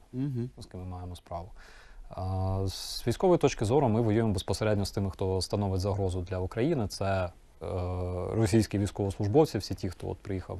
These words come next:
Speaker 2: на нашу територію. І от їх, власне, треба знищувати. А, м,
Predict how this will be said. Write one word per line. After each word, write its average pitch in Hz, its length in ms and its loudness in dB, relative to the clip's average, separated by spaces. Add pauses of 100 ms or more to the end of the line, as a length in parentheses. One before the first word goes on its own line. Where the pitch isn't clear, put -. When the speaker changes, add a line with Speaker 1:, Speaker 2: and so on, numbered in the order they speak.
(160)
Speaker 2:
на 92 280 -8
нашу 90 260 -8
територію. 98 560 -2 (480)
І 170 120 4
от - 200 4
їх, 135 180 0
власне, 101 280 0
треба 90 260 -2
знищувати. 90 760 -10
А, 101 760 2 (760)
м, 95 320 -12